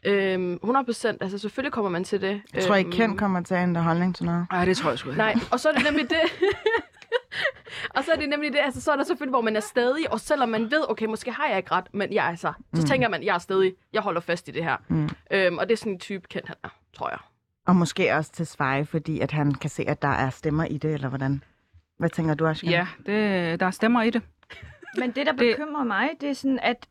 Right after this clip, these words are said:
Speaker 4: at han ikke interesserer sig for det, så gider han ikke mere, og så labeler han bare lige
Speaker 3: Ja.
Speaker 4: nogle holdninger på sig.
Speaker 2: Mm.
Speaker 4: Det bekymrer mig.
Speaker 2: Mm. Jeg skal lige afspille det her klip. Vi var inde på det nemlig i starten.
Speaker 3: Fuldstændig.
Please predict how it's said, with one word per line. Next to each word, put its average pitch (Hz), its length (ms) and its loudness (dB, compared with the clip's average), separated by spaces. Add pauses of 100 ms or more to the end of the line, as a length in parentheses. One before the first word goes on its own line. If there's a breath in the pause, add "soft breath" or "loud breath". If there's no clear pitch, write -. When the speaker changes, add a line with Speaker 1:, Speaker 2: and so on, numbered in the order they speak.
Speaker 4:
at 226 160 0
han 226 360 2 (120)
ikke 262 200 2
interesserer 277 520 0
sig 240 220 -2
for 214 200 2
det, 226 120 0
så 254 160 -8
gider 269 220 4
han 226 120 2
ikke 220 200 0
mere, 269 240 6
og 269 80 2
så 269 80 -8
labeler 247 440 2
han 233 220 0
bare 214 200 2
lige 214 160 4
Speaker 3:
Ja. 247 80 4
Speaker 4:
nogle 220 220 2
holdninger 233 380 4
på 220 200 -2
sig. 156 180 2
Speaker 2:
Mm. 131 60 -2 (280 loud breath)
Speaker 4:
Det 320 100 2
bekymrer 233 380 0
mig. 156 240 -2
Speaker 2:
Mm. 156 140 -4 (560 loud breath)
Jeg 170 80 -2
skal 196 140 0
lige 185 220 2
afspille 160 460 -2
det 156 160 -4
her 160 120 -2
klip. 160 280 -4
Vi 165 100 0
var 165 140 2
inde 165 200 2
på 170 120 2
det 165 140 0
nemlig 160 280 0
i 160 60 -2
starten. - 600 -2
Speaker 3:
Fuldstændig. 214 440 -10